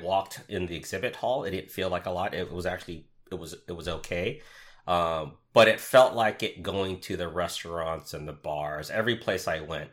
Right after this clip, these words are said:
was just crazy packed.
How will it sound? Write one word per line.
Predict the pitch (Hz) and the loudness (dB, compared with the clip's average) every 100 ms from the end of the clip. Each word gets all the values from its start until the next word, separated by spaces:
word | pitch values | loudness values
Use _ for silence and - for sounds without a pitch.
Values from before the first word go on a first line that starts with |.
| - - _ _ | -18 -20 _ _
was | 101 90 | -6 -4
just | - 104 - | -4 -8 -8
crazy | - - 92 90 90 87 85 78 80 73 | -12 -12 -10 -6 -2 0 -2 -6 -8 -10
packed. | - - - - | -10 -12 -12 -18